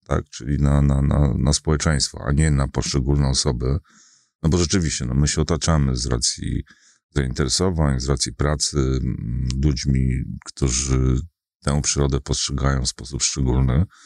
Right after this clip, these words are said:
są po prostu przyrodnikami, nie ekologami, tylko przyrodnikami. Mm, możemy stwierdzić na podstawie tych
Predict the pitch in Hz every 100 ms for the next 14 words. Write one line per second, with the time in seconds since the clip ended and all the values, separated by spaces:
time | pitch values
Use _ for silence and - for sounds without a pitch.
0 | - _ - 90 78 69 - 64 - 65
1 | - 67 64 65 - 67 64 62 104 _
2 | _ _ _ _ 92 98 - - 73 69
3 | 69 64 64 78 - - - - 78 71
4 | 69 67 64 64 78 117 _ _ _ _
5 | _ _ _ - 73 71 73 69 - _
6 | - - _ _ _ - - - _ _
7 | _ _ _ 90 85 95 92 - 104 95
8 | 76 73 76 69 - 80 76 73